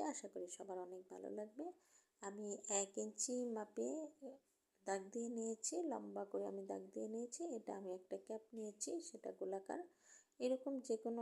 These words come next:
একটা কিছু দিয়ে আপনারা এই ডিজাইনটা করে নিতে পারেন। আহ, তো আমি এঁকে নিচ্ছি। তো আঁকা শেষ হয়ে গেলে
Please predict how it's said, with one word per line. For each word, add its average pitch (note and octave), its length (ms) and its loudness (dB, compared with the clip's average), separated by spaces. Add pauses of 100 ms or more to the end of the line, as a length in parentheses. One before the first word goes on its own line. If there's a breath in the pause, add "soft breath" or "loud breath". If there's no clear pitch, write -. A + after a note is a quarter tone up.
(120)
একটা G#3+ 240 -4
কিছু - 280 -4 (100)
দিয়ে G#3 200 2 (100)
আপনারা G3+ 380 -2
এই F#3+ 80 2
ডিজাইনটা G#3 440 0
করে G3+ 220 0
নিতে G3 300 -4
পারেন। G3 280 -4 (840 soft breath)
আহ, F#3 180 -2
তো F#3+ 180 0
আমি F#3 240 0 (680)
এঁকে G#3 240 0
নিচ্ছি। G#3 400 4 (1300)
তো - 80 -6
আঁকা G3 280 -2
শেষ G#3 340 2
হয়ে G3+ 220 2
গেলে G3+ 240 0